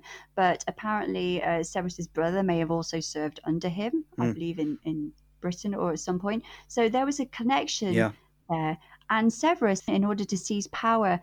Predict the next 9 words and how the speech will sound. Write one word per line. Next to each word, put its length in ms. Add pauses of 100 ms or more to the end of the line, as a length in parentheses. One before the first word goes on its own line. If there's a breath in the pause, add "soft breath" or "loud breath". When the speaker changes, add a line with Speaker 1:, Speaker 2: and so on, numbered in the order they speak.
Speaker 1:
the 60
first 260
place, 180
he 100
styled 540
himself 560
as 360
the 200
Avenger 800